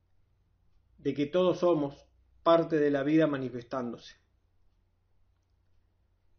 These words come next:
Ella dice que, lo dice muy claramente, ¿no? Que cuando era una trabajadora social, le daban un cuestionario de unas ciento veinte páginas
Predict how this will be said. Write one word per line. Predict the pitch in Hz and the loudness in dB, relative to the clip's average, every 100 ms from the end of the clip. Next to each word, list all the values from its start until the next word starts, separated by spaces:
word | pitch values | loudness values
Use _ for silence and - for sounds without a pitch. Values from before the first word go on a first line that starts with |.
| _ | _
Ella | 170 185 | 0 4
dice | 208 214 208 | 4 6 2
que, | 175 170 156 131 123 - - - - _ - | 4 4 4 2 -4 -16 -20 -20 -20 _ -4
lo | 147 | 0
dice | 160 | 2
muy | 165 160 | 2 2
claramente, | 156 147 151 185 151 139 | 4 4 4 2 0 -2
¿no? | 156 190 - - - - - - _ _ _ - - _ _ | -2 -6 -10 -14 -14 -16 -20 -20 _ _ _ -20 -20 _ _
Que | 175 | -2
cuando | 185 190 | 2 6
era | 233 | 8
una | 240 220 | 8 8
trabajadora | 175 170 165 160 202 | 6 6 8 6 6
social, | 190 151 185 190 160 160 - _ _ _ _ _ _ _ _ _ _ _ _ _ _ _ _ _ _ _ _ _ | 4 0 4 4 4 0 -14 _ _ _ _ _ _ _ _ _ _ _ _ _ _ _ _ _ _ _ _ _
le | 151 | 0
daban | 160 208 220 | 4 6 4
un | 202 | 2
cuestionario | 196 - 170 180 202 190 | 0 4 4 6 6 6
de | 175 | 6
unas | 175 165 | 4 2
ciento | 160 156 151 | 0 0 2
veinte | 160 175 165 | 2 2 0
páginas | 175 170 139 131 - - | 0 -2 -4 -8 -12 -20